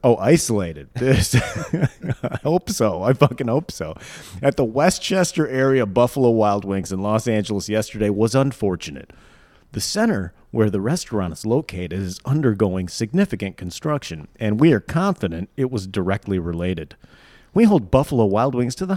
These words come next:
highest operating standards and promptly close the restaurant for proper remediation, cleaning, and sanitization. <laughs> We look forward to reopening soon to once again serve our guests in the Westchester area."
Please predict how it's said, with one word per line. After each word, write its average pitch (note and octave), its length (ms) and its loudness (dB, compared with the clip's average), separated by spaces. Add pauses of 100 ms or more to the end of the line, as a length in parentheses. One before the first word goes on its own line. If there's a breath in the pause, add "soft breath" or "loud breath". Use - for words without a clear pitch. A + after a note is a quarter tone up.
highest F#3+ 360 -2
operating F2+ 520 -6
standards F#2+ 560 -6
and A#2 120 -8
promptly F#3+ 420 -2
close G2+ 280 -4
the F#2 100 -6
restaurant F2+ 540 -2
for F2+ 140 -8
proper F3 500 -2
remediation, G#2+ 1080 0
cleaning, F#3+ 400 0
and F#2+ 160 -2
sanitization. F#2 1120 -6
<laughs> - 40 -20 (540 loud breath)
We C#3 140 0
look B2+ 220 -2
forward C3+ 440 0 (220 loud breath)
to G2 140 -8
reopening B2+ 560 0
soon G#2 480 2 (320 soft breath)
to - 100 -10
once C#3+ 260 0
again F3+ 280 2
serve G3 260 4
our G3 160 4
guests F2+ 460 -2
in F2+ 100 0
the D#2+ 100 0
Westchester E2+ 840 -2
area." D2+ 500 -6